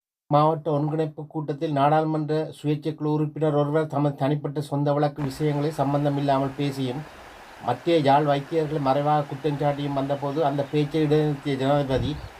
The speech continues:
அதற்கு விளக்கமும் அளித்துள்ளார். வெளியில்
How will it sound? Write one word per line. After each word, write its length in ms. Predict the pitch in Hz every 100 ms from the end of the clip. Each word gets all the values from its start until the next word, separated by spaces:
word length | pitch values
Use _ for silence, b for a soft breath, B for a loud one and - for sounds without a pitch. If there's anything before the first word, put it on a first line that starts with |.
| - - - - - - - -
அதற்கு 320 | 127 135 139
விளக்கமும் 440 | 127 151 156 156 151
அளித்துள்ளார். 500 | 135 - 95 82 - - - - - - - - - - - - - 151
வெளியில் 380 | 143 160 170